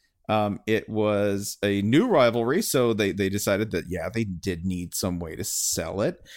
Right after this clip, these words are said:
There were not one, but two separate dairy groups,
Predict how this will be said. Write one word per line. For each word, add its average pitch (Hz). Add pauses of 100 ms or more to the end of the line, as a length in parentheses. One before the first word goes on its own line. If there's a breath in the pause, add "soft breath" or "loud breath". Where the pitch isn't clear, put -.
(180 loud breath)
There 175
were 196
not 170
one, 156
but 139
two 247
separate 139
dairy 101
groups, 104